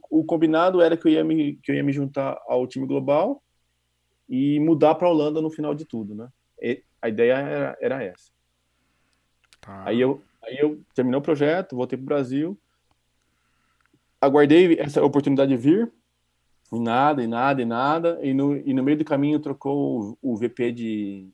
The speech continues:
Speaker 1: de infra, trocou um monte de gente lá, falei, "Ah, acho que não vai rolar, né?"
Speaker 2: Hum.
Speaker 1: E como, depois que eu voltei da Holanda, eu já tava muito com esse negócio de trabalhar fora do país. Isso aí foi, acho que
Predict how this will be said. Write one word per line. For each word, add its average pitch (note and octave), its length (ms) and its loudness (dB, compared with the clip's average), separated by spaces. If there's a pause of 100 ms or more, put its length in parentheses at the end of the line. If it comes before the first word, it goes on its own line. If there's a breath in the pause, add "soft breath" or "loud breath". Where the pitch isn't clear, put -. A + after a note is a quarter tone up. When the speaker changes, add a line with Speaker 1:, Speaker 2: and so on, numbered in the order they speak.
(160)
Speaker 1:
de G2+ 80 -12
infra, B2 420 -6
trocou A#2+ 280 -12
um - 20 -10
monte C3 260 -10
de A2 60 -14
gente A#2 260 -12
lá, A2+ 240 -8
falei, A#2 260 -14
"Ah, G#2+ 360 -14
acho G2+ 140 -20
que A#2+ 60 -18
não A#2+ 60 -14
vai B2 80 -6
rolar, A#2+ 300 -10
né?" G2 80 -20 (760)
Speaker 2:
Hum. A2+ 300 -18 (240)
Speaker 1:
E - 60 -20
como, E3+ 380 -8 (200)
depois D3+ 680 2
que - 80 0
eu E3+ 60 4
voltei D#3+ 240 2
da C#3+ 100 4
Holanda, D#3+ 320 2
eu C#3+ 40 -4
já D#3 80 -2
tava D#3 200 2
muito E3+ 320 -2
com - 80 -6
esse D#3+ 160 -6
negócio D3 380 -4
de C#3+ 200 -4
trabalhar C#3 340 -2
fora C#3 260 -2
do C#3 60 -10
país. G#2+ 460 -6
Isso - 140 -14
aí A#2+ 80 -8
foi, B2+ 180 -10
acho A#2+ 120 -10
que A2+ 100 -14